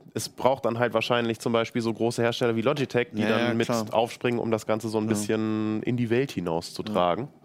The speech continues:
Speaker 2: Ja. Ähm,
Speaker 1: Ähm,
Speaker 2: grad hier bei der, ne, frage ich mich, warum es nicht einfach, also es ist ja schon so, die Haltung ist ja eigentlich wie so ein Pistolengriff, ne?
Speaker 1: Mhm.
Speaker 2: Warum's, warum's nichts gibt, wo, wo dann halt auch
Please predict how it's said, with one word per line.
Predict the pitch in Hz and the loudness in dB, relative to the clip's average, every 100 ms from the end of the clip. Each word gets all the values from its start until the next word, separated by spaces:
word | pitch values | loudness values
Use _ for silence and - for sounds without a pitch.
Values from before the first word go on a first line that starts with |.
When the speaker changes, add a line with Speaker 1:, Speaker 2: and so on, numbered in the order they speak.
| - - - - - _ | -20 -20 -20 -20 -20 _
Speaker 2:
Ja. | 104 | -4
Ähm, | 101 | -2
Speaker 1:
Ähm, | 104 101 98 - _ _ _ - _ - | 0 -2 -6 -10 _ _ _ -20 _ -12
Speaker 2:
grad | 98 | -4
hier | 117 | 0
bei | 110 | 0
der, | 101 123 135 | 2 0 2
ne, | 127 | 0
frage | 120 131 120 | -2 -2 -2
ich | |
mich, | 120 117 113 | -2 -4 -2
warum | 110 | -2
es | 113 - | -2 -2
nicht | 113 - | -4 -4
einfach, | 117 - | -6 -4
also | 110 107 | -4 -2
es | 98 | 0
ist | |
ja | 131 117 | 0 0
schon | - 110 | 0 0
so, | 110 110 - - | 0 -2 -4 -4
die | 107 | -2
Haltung | 101 123 143 117 | 0 0 0 0
ist | - | 0
ja | 110 | -2
eigentlich | 110 123 | -2 -4
wie | |
so | 110 107 | -2 0
ein | 104 101 - - | -2 -4 -10 -10
Pistolengriff, | 104 - 120 117 95 98 - | -8 -4 -2 -2 -4 -6 -2
ne? | 107 | 0
Speaker 1:
Mhm. | 123 131 143 - - _ - | 0 -2 -6 -18 -20 _ -18
Speaker 2:
Warum's, | - 98 110 - - - | -6 -2 -2 -4 -12 -14
warum's | - 104 104 - - | -8 -4 -4 -4 -4
nichts | 113 - - | -4 -4 -12
gibt, | - 98 - | -10 -8 -4
wo, | 107 104 101 101 | -2 0 -2 -2
wo | |
dann | 104 101 | -2 0
halt | 101 | -2
auch | - - | -6 -10